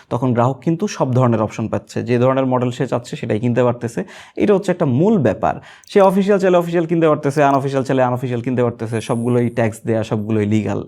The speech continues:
এইটা হচ্ছে মানে আইডিয়াল সিচুয়েশন। আমরা মূলত চাই ক্রেতা যাতে পছন্দ মতো অপশন কিনতে পারে, পছন্দ মতো ভ্যারিয়েন্ট কিনতে পারে, মডেল কিনতে পারে, ইউনিক ফোনগুলোও যাতে দেশে সে কেনার অ্যাক্সেসটা থাকে।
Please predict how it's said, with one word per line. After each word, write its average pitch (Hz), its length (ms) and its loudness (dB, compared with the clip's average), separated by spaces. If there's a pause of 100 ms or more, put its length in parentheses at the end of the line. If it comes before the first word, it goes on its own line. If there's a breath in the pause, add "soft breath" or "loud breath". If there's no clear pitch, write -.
এইটা 160 300 2
হচ্ছে 156 300 0
মানে 139 280 0 (420 loud breath)
আইডিয়াল 147 380 6
সিচুয়েশন। 98 600 -6 (220)
আমরা 185 240 4
মূলত 220 320 4
চাই 202 240 2
ক্রেতা 196 340 2
যাতে 156 300 2
পছন্দ 170 480 0
মতো 170 420 2
অপশন 135 420 -2
কিনতে 160 300 -2
পারে, 139 200 0
পছন্দ 135 360 -4
মতো 135 220 -4
ভ্যারিয়েন্ট 120 460 0
কিনতে 165 220 0
পারে, 131 240 2
মডেল 123 400 0
কিনতে 165 280 -2
পারে, 123 300 0
ইউনিক 127 380 0
ফোনগুলোও 147 500 0
যাতে 120 220 -4
দেশে 117 380 -4 (280 loud breath)
সে 127 160 -4
কেনার 131 420 -2
অ্যাক্সেসটা 120 520 -4
থাকে। 120 460 -4